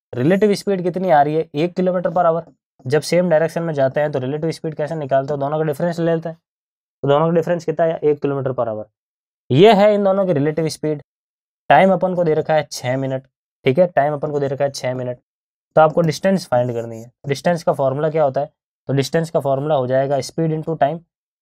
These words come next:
तो यहाँ पे बस वही चीज़ करेंगे, speed into time। स्पीड कितनी है, वन,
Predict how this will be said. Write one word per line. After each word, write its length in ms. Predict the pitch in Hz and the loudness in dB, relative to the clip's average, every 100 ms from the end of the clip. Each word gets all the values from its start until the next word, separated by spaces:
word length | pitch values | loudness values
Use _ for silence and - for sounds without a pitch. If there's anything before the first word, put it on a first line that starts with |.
| _ 123 | _ -2
तो 40 | |
यहाँ 180 | 123 143 | 0 0
पे 100 | 156 | 0
बस 220 | 156 139 | -2 -2
वही 160 | 143 160 | -4 -2
चीज़ 220 | 165 143 | -4 -4
करेंगे, 300 | 139 147 135 | -6 -4 -8
speed 280 | - 156 147 | -6 -4 -4
into 240 | 143 143 | -6 -2
time। 220 | 139 143 | -2 -2
स्पीड 300 | 131 165 156 | -4 -4 -4
कितनी 240 | 151 - 156 | -4 -4 -2
है, 60 | |
वन, 200 | 135 175 | 0 -2